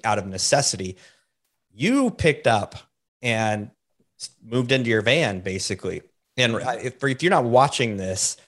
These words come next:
Speaker 1: right now, Rusty is in a tent, which is his, his office, right? So he's got his podcast mic sitting, he's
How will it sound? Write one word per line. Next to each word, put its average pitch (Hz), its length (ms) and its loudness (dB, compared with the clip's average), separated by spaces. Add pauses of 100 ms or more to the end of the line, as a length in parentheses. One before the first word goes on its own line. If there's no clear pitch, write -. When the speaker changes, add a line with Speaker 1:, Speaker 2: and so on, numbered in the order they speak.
(120)
Speaker 1:
right 123 120 2
now, 135 220 4
Rusty 113 400 2
is 98 200 -6
in 135 180 0
a 117 40 2
tent, 104 460 -4
which - 200 -8
is 101 120 -4
his, 101 140 -2
his 98 240 -10
office, 139 640 -2 (340)
right? 113 320 2
So - 120 -4
he's 113 100 -2
got 117 160 2
his 107 120 0
podcast 147 600 2
mic 127 340 2
sitting, 120 360 -2
he's 107 220 -4